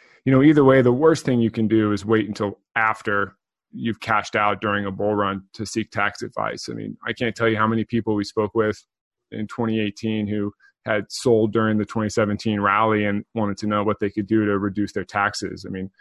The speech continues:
unfortunately, at that point, it's really too late. Uh, aside from maybe maxing out your retirement plan contributions or something really generic like that, you're pretty much out of luck.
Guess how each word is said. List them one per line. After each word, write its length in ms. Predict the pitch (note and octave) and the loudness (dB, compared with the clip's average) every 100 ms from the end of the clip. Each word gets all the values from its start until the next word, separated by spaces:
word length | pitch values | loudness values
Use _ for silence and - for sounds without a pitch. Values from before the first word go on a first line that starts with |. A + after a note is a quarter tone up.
| _ _ - | _ _ -12
unfortunately, 600 | G#2+ C3 B2 A#2+ G#2+ G#2 | 2 2 4 2 0 0
at 100 | G2+ | 0
that 240 | A2+ A2+ | 0 0
point, 220 | A2 G2+ | -2 -2
it's 120 | G2 - | -2 2
really 180 | C#3 | 2
too 260 | G#2+ A2 G2 | 2 -2 -2
late. 240 | G2 F2+ - - | -2 -2 -8 -16
Uh, 220 | A1 A1+ A2+ G2+ | -12 -12 -14 -6
aside 280 | - A#2 | 0 0
from 140 | A2+ G#2+ | 0 0
maybe 340 | G#2+ G#2+ G2+ - - | 0 0 -2 -2 -2
maxing 360 | G#2 - A2 | -2 -2 -2
out 140 | G2+ G2 | -2 -2
your 100 | G2 | -4
retirement 480 | F#2+ G#2 A2 A2 - | -4 0 0 0 -4
plan 220 | G2 G2+ | -6 -4
contributions 720 | G#2+ G2+ G2 G2+ G2+ - G2+ | -4 -4 -6 -4 -4 -4 -4
or 80 | G2+ | -4
something 320 | - A2 G#2 | -6 -6 -4
really 240 | G#2 G#2 G#2 | -2 -2 -4
generic 420 | G#2+ G#2 G2+ - | -4 -4 -4 -4
like 180 | G2 - | -6 -2
that, 260 | A2 G2+ | -2 0
you're 120 | G#2 G2+ | -2 -4
pretty 200 | A#2+ A2 | -2 0
much 200 | G2+ G2 | -2 -4
out 140 | F#2 | -4
of 80 | F2+ | -6
luck. 220 | F#2+ | -8